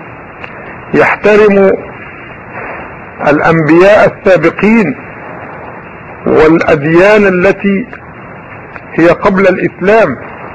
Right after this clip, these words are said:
فجعلت لأتباعهم، لأتباع هذه الأديان ميزة،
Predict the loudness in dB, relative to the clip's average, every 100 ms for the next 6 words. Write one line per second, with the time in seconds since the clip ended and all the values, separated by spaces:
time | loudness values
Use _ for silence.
0 | -18 -20 -20 -20 -20 -20 -20 -4 0 4
1 | 4 4 2 0 2 0 -2 2 4 4
2 | 4 0 -4 -10 -16 -18 -20 -14 -2 0
3 | 0 0 2 4 4 4 2 2 2 2
4 | 2 0 0 2 4 4 4 4 4 4
5 | 2